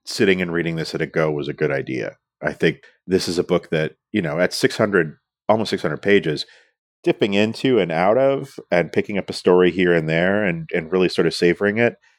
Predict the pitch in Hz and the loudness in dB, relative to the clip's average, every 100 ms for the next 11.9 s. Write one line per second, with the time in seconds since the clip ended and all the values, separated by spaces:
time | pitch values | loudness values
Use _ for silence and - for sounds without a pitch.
0 | _ _ _ 98 101 104 113 104 101 92 | _ _ _ 2 4 4 2 2 2 2
1 | 82 82 82 80 78 76 - 80 85 76 | 0 -2 -2 -4 -6 -10 -10 -8 -6 -4
2 | - 80 73 71 73 71 73 78 73 - | -2 -2 -2 -6 -6 -8 -6 -6 -6 -8
3 | 80 76 - 82 78 - 78 76 62 53 | -6 -6 -4 -4 -2 0 2 2 0 -6
4 | - - _ _ - 95 82 82 80 73 | -10 -14 _ _ -4 -2 0 0 2 0
5 | 92 80 76 76 73 73 - _ 78 73 | -2 -2 -2 -2 -2 -4 -6 _ -4 -2
6 | - 71 73 71 71 73 71 73 67 - | -2 -2 -2 -4 -2 -2 -2 -4 -4 -2
7 | 73 69 76 - - - _ _ _ _ | 0 0 -2 -4 -8 -12 _ _ _ _
8 | _ _ 101 131 131 117 110 - - 139 | _ _ 0 2 2 0 0 -4 -2 0
9 | 131 104 85 82 - 82 85 - - - | 2 2 2 2 0 2 2 2 -2 0
10 | 226 170 196 _ - 151 180 175 165 160 | 0 0 -2 _ -2 2 4 4 4 2
11 | 139 131 135 101 87 82 85 85 | 2 0 2 4 4 4 4 2